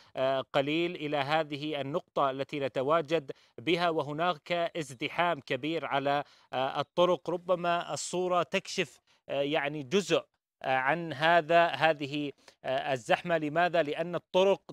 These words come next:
تشهد، آه، يعني انهيارات متتالية في، آه، م-، آه، الأحجار نتيجة الهزات الارتدادية، وهذه الانهيارات تشكل عائق كبير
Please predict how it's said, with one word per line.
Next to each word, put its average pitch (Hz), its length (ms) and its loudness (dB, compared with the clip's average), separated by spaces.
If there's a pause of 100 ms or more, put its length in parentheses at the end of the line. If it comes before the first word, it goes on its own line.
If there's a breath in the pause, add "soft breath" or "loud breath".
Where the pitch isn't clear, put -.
(100)
تشهد، 170 580 -2 (320 soft breath)
آه، 143 520 0
يعني 147 460 0
انهيارات 160 760 2
متتالية 156 840 2 (320 soft breath)
في، 160 400 -2
آه، 139 320 0
م-، 139 100 -4
آه، 143 280 -2
الأحجار 151 640 2
نتيجة 160 440 -2
الهزات 147 640 0
الارتدادية، 143 840 -2
وهذه 151 500 -2
الانهيارات 143 760 -2 (300 soft breath)
تشكل 180 720 -2
عائق 156 540 2 (120)
كبير 156 540 -2